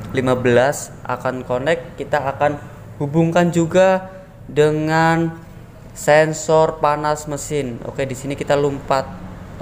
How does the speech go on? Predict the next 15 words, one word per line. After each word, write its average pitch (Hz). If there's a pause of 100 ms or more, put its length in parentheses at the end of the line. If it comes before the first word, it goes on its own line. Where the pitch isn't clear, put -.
(280)
Oke, 113
kita 135
lewati 135
seperti 147
ini. 180 (560)
Kita 185
hubungkan 180 (220)
ke 185 (340)
sensor 208
panas 175
mesin 170
seperti 170
ini. 139
Kita 151 (240)
tarik, 165